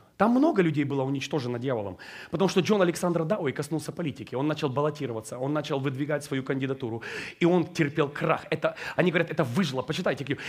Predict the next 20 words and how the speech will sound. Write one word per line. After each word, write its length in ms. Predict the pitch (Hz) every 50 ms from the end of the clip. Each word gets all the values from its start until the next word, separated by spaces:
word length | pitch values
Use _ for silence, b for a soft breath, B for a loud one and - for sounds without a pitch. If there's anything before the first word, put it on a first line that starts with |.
| B
это 160 | B 160 175 160
выжило 340 | 143 208 226 156 139 143
из 100 | 147 135
него 160 | 151 151 139 131
все 260 | - - - 196 185
финансы, 460 | - - 196 202 185 147 135 - 170
церковь 420 | - - - - 175 - 165 -
просто 240 | - 165 151 - 165
на 140 | 160 175 185 196 185
издохе 540 | 160 143 147 135 131 - 214 - - 156
была 200 | 139 139 139 139 135
только 180 | 151 143 156
по 100 | 156 151
одной 180 | 151 143 160 160
причине, 380 | 160 160 165 160 - 143 131 117
потому 300 | - - 135 135 135 -
что 140 | - 120
Джон 260 | 107 92 127 160 156 151
Александр 400 | 147 147 147 147 139 135 135 135
Дауи 240 | 131 117 113 104